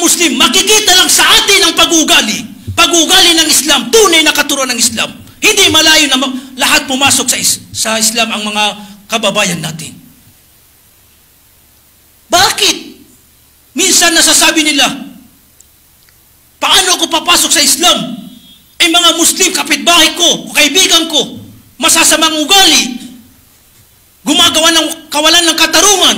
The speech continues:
gumagawa ng haram. Laita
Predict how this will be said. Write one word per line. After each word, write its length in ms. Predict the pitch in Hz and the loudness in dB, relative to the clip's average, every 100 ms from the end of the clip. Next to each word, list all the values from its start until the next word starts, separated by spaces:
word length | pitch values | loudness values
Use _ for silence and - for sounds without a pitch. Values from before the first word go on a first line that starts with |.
| 185 | -2
gumagawa 400 | 330 339 302 311 | 0 2 2 2
ng 160 | 311 302 | 2 0
haram. 460 | 311 381 440 320 - - - - - - _ _ _ _ _ _ - _ _ _ _ _ _ _ _ _ _ _ 330 | 2 4 4 2 -2 -8 -12 -18 -20 -20 _ _ _ _ _ _ -20 _ _ _ _ _ _ _ _ _ _ _ -2
Laita 400 | 427 392 370 | 0 0 0